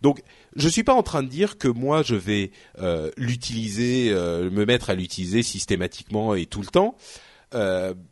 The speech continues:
parce que c'est sans doute encore un petit peu plus compliqué que ce dont moi j'ai besoin, euh, dans ma vie, euh, professionnelle et personnelle au quotidien. Mais,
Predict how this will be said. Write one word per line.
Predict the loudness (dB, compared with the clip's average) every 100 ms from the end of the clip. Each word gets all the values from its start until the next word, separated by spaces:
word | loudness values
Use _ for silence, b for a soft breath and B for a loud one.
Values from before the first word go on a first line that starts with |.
| _
parce | 0 0
que | 0
c'est | 0 0
sans | 2 4 4
doute | 2 -4 -2
encore | -2 4 4
un | 4
petit | -4 -4
peu | 2
plus | 2 0 -6
compliqué | -6 -8 -6 -6
que | -4
ce | -6 -2
dont | -2 -2 -4
moi | 2 2
j'ai | 4 0
besoin, | 0 -2 -2 -6 -6 B B B
euh, | -2 -2 0
dans | -2 0
ma | 0
vie, | -2 -4 -8 2 4
euh, | 4
professionnelle | 0 -2 0 0 0 0
et |
personnelle | -2 -4 -2 0 2
au | 4
quotidien. | 2 -2 -8 -8 -10 -20 b b b b b -10
Mais, | -6 0 4 4 2